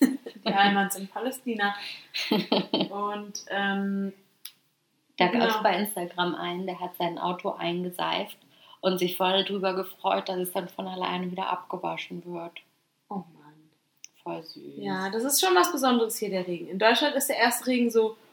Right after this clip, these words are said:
Speaker 1: „Scheiße!“
Speaker 2: Was heißt der erste Regen? Es regnet doch immer.
Speaker 1: Ja, ja, aber so, wenn man,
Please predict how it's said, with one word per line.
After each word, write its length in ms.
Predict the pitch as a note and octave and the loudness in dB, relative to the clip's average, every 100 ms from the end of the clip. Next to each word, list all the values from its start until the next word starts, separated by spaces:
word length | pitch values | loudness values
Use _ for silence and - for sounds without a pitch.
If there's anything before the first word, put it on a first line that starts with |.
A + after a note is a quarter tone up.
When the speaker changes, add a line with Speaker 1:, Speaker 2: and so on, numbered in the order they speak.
| _ | _
Speaker 1:
„Scheiße!“ 1300 | - - - - F4+ E4+ - - F4+ F4+ F4+ F4 C#4+ - - | -10 -8 2 6 8 8 6 0 2 4 6 6 4 2 -6
Speaker 2:
Was 160 | E3+ F#3 | -2 2
heißt 220 | F#3 F#3 | 2 2
der 120 | E3+ | 2
erste 360 | E3 F3+ - F3+ | 4 4 4 2
Regen? 260 | G#3 G#3 | 2 2
Es 140 | D#3+ - | -2 0
regnet 300 | F#3+ F3+ F3 | 0 0 -4
doch 120 | E3 | -6
immer. 400 | G3+ G#3 E3 E3 G#3 | -4 -2 -2 -4 -4
Speaker 1:
Ja, 120 | A3 | 0
ja, 360 | A3+ A#3 B3 A#3+ | 6 8 8 8
aber 120 | A#3 | 6
so, 180 | A#3 A3 | 2 2
wenn 140 | A#3 | 4
man, 220 | A#3+ A#3 | 6 4